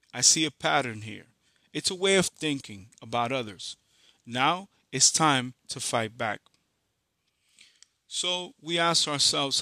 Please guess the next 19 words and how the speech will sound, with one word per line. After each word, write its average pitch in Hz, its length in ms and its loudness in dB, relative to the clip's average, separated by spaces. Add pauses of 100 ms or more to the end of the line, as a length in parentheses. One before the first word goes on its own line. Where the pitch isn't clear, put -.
how 196 140 4
much 196 340 4
does 160 260 2
it 143 140 -4
cost 123 400 -6
to 127 80 -14
sue 147 260 -8
Walmart 131 480 -6 (120)
in 143 100 -4
small 117 340 -4
claims? 135 600 -8 (1200)
So - 280 -4
how 226 440 0
much 185 500 -6
are 143 140 -6
you 170 240 -12
going 185 280 -8
to 156 120 -4
spend 156 520 -2